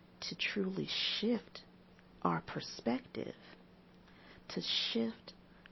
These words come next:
our perception of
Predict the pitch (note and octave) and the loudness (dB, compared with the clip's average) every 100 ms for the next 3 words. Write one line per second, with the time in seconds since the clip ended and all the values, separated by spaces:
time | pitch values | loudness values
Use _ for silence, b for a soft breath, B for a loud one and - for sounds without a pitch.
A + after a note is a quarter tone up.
0 | - - E2 - E2 - - - B3 - | 2 2 2 -2 -2 -2 -4 -2 -2 -2
1 | - F#2+ - D3+ E3+ - - - - B | -4 -4 -6 -8 -10 -18 -20 -20 -20 B
2 | B - E3+ | B -2 0